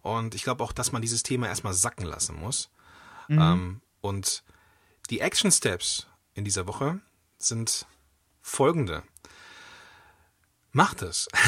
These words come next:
Speaker 1: <laughs> Gehe tief in dich und frag dich mal,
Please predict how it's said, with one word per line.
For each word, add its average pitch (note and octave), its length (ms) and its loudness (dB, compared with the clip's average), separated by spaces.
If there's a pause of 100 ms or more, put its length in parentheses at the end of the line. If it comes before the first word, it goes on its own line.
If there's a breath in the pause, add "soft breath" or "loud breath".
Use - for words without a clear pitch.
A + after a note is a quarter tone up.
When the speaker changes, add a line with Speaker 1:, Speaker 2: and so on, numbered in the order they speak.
(120)
Speaker 1:
<laughs> - 280 4
Gehe D3+ 480 2
tief G#3 380 0
in D#3+ 240 6
dich C3 200 4
und B2 120 0
frag - 300 2
dich G#2+ 140 -4
mal, G#2 360 0